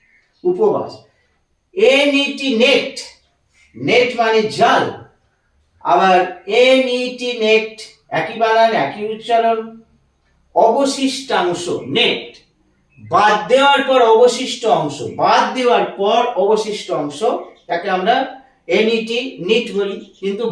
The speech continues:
বানানটা একই, এন ই টি। নিট আর ওটা এন ই টি, নেট। একটা নেট বলছি, একটা নিট বলছি। বি এন কে, বি এ এন কে, ব্যাংক। ব্যাংক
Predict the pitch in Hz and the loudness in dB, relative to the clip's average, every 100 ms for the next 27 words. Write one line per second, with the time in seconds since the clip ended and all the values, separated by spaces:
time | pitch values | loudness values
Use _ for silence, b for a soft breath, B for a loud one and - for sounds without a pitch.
0 | 143 170 185 233 240 269 233 - 160 165 | -2 -2 0 -2 -2 0 2 2 0 -2
1 | 175 156 180 190 196 - 131 - _ _ | -2 -2 0 0 -2 -6 -14 -18 _ _
2 | _ _ _ 127 208 262 - - 185 202 | _ _ _ -2 0 0 -4 -2 0 0
3 | 190 202 190 185 196 208 226 226 240 196 | 0 -2 0 -2 -2 0 0 0 -6 -6
4 | 165 226 233 - - - _ _ _ - | 0 2 2 0 -8 -16 _ _ _ -6
5 | 147 - 214 156 180 233 - 240 247 - | -6 -2 -2 0 2 0 2 2 2 2
6 | 240 226 226 175 151 262 240 151 143 - | 0 2 0 -2 0 0 -2 -6 -10 -10
7 | - - - _ _ _ _ _ _ _ | -16 -20 -20 _ _ _ _ _ _ _
8 | _ _ _ _ _ _ _ _ _ 127 | _ _ _ _ _ _ _ _ _ -8
9 | 247 277 302 302 294 277 - 233 269 277 | -2 0 4 4 2 -4 -2 2 4 2
10 | 240 196 - 214 247 262 269 - 220 247 | 2 0 0 -4 -4 -2 -2 4 6 6
11 | 254 - 240 - 214 175 233 262 - - | 4 4 2 0 -2 0 2 2 0 -4
12 | - _ _ _ _ _ _ _ 123 202 | -14 _ _ _ _ _ _ _ -2 2
13 | 247 | 2